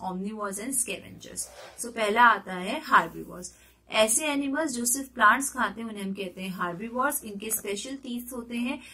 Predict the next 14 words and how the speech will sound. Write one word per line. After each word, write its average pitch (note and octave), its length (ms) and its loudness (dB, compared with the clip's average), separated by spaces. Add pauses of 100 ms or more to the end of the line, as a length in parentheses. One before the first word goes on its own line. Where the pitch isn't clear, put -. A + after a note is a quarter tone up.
(140)
जिसकी C#4 340 2
मदद G3 280 0
से A3+ 240 -6
ये A3 260 -4
bite F3+ 440 0
करते - 360 -4
हैं, B3 280 0
काटते G3 420 2
हैं A#3 160 -4
या G3 160 -2
चबाते F3 540 0
हैं A#3+ 220 -4
plant E3+ 340 -8
को। E3+ 220 -12